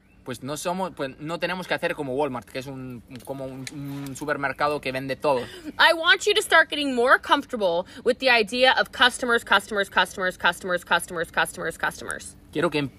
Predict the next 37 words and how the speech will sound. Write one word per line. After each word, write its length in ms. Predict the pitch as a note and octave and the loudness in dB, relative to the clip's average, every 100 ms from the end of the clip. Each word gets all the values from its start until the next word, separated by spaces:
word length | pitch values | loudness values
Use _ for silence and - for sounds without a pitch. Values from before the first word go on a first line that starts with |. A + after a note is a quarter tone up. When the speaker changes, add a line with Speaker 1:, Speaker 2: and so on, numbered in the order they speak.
| - | -8
Speaker 1:
empezamos 480 | C3+ B2+ C3+ E3+ F3+ | -6 -2 0 2 2
a 100 | D3+ | 2
pensar 680 | C#3 C3 - D#3+ C#3 C3 - | 2 0 4 6 6 4 -2
y 220 | C3 B2+ | -2 -2
que 160 | - B2+ | 0 -2
empezamos 480 | A#2+ B2+ D3+ D#3+ | -2 0 2 4
a, 180 | D3+ C3+ | 6 6
a, 340 | - C3 B2+ C3 | 6 6 4 4
a 40 | |
tener 140 | C3+ | 2
en 60 | D3+ | 4
la 100 | C#3+ | 4
cabeza 360 | C3 C#3+ D#3 D3 | 4 2 0 0
que 220 | C3 B2 | 0 0
lo 240 | C3+ C#3 | 2 0
que 240 | C#3+ D#3 D3+ | 2 2 2
es 160 | D3 | 0
de 100 | C#3+ | 0
verdad 360 | C3 B2+ C3 C#3 | 2 2 6 4
el 80 | B2+ | 4
trabajo 320 | B2+ C3+ D3+ | 2 2 2
hecho 160 | C3+ C3 | -2 0
bien 320 | C3+ D3 D#3 | 0 0 -2
es 280 | C#3+ D3 D3 | 0 0 0
empezar 400 | C3+ A#2+ A#2+ C3+ | -6 -6 -2 0
a 80 | C#3+ | 2
pensar 380 | C3 B2 C3 A#2+ | -2 0 -2 0
de, 380 | A#2 A2+ B2+ A#2 | -4 -6 -10 -4
de 100 | B2 | -4
hacer 300 | A#2 C3+ - | -2 -4 -6
clientes, 480 | A#2+ B2 C3+ C#3+ - | -4 -2 -2 -4 -4
clientes, 400 | B2+ B2+ C3+ - | -4 -4 -6 -6
clientes, 360 | B2 B2 B2+ | -6 -4 -6
clientes, 340 | - A#2+ B2 A#2+ | -6 -8 -8 -10
clientes. 420 | A#2 A#2 - - | -10 -10 -12 -4
Speaker 2:
Because 240 | G#3 C#4 | 0 4
I 80 | D4+ | 4